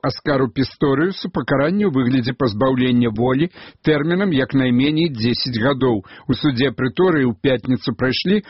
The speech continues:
заключныя спрэчкі ў справе спартоўца, прызнанага вінаватым у ненаўмысным забойстве сваёй сяброўкі.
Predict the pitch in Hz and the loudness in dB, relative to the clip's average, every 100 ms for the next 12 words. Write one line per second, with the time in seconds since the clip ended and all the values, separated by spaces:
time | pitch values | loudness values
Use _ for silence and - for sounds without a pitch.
0 | - - - 127 202 170 175 - 175 143 | -12 -8 -2 0 0 0 0 0 0 0
1 | - 135 135 131 - 196 - 143 135 127 | -2 -2 -2 -2 -2 -2 -2 -2 0 0
2 | 120 - 139 - 143 131 185 165 160 120 | -2 -2 -2 0 -2 0 -4 -2 0 2
3 | 127 123 123 120 123 123 120 113 127 110 | 2 2 2 2 2 2 0 0 -2 -2
4 | - - 143 143 135 135 131 123 139 127 | -6 -2 2 2 2 2 2 0 0 0
5 | 101 120 117 151 - 147 165 - - - | 0 0 0 0 -2 -2 -2 -4 -12 -8
6 | - 170 156 131 117 143 143 147 156 110 | -2 0 2 0 0 0 0 2 2 0
7 | - 104 | -4 -6